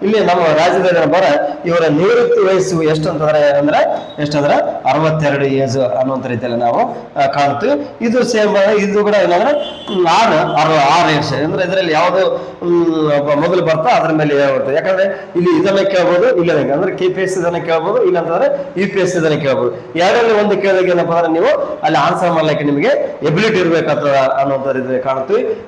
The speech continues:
ನೆಕ್ಸ್ಟ್ ಯಾವ್ದಪ್ಪ ಅಂದ್ರೆ ಮೂರನೇ ಪ್ರಶ್ನೆ, ಮೂರನೇ ಪ್ರಶ್ನೆ ಯಾವ್ದಪ್ಪ ಅಂದ್ರೆ ಡಾಕ್ಟರ್ ಬಿ ಆರ್ ಅಂಬೇಡ್ಕರ್ ಅವರು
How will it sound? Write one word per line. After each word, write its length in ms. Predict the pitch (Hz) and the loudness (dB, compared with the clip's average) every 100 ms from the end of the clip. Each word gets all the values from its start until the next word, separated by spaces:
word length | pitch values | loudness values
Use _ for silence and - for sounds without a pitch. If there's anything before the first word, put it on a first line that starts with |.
| 160 | -2
ನೆಕ್ಸ್ಟ್ 360 | 214 254 - 214 180 202 - - 175 | 0 0 0 0 0 -2 -6 -6 0
ಯಾವ್ದಪ್ಪ 300 | 208 214 196 | 2 2 2
ಅಂದ್ರೆ 380 | 220 156 156 | 2 2 0
ಮೂರನೇ 400 | 151 226 254 214 | 0 0 2 0
ಪ್ರಶ್ನೆ, 520 | 147 139 135 113 - - - - | 0 -4 -4 -10 -10 -20 -14 -4
ಮೂರನೇ 260 | 202 262 | 0 2
ಪ್ರಶ್ನೆ 340 | 254 214 208 214 | 2 0 0 2
ಯಾವ್ದಪ್ಪ 280 | 208 202 190 | 2 2 2
ಅಂದ್ರೆ 560 | 220 - - - - 147 | 2 2 2 0 -2 -2
ಡಾಕ್ಟರ್ 320 | 175 170 170 | 0 0 -2
ಬಿ 200 | 151 214 | 0 2
ಆರ್ 120 | 240 | 2
ಅಂಬೇಡ್ಕರ್ 420 | 202 202 196 196 | 2 0 0 2
ಅವರು 420 | 175 165 147 113 | 2 2 2 0